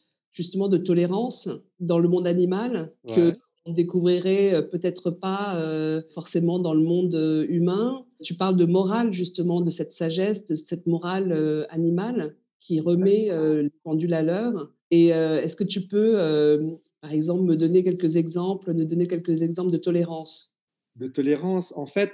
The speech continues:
Speaker 2: euh, comme je te disais, les animaux ont des codes. Ces codes sont là pour vivre en harmonie avec eux-mêmes et avec leur société. Donc,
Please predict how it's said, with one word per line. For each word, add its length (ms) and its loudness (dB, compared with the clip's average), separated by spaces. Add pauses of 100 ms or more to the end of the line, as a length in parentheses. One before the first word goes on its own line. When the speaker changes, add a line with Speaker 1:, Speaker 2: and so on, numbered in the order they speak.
(120)
Speaker 2:
euh, 220 -10
comme 140 -8
je 80 -14
te 40 -2
disais, 460 -4 (120)
les 220 2
animaux 800 0
ont 100 -6
des 180 -4
codes. 480 -4 (120)
Ces 200 -4
codes 540 0
sont 160 -6
là 340 -4
pour 360 -2
vivre 420 -6
en 140 -8
harmonie 500 -4 (140)
avec 420 -8 (480)
eux-mêmes 380 -4
et 60 -6
avec 220 -4
leur 140 -6
société. 520 -8 (500)
Donc, 280 -2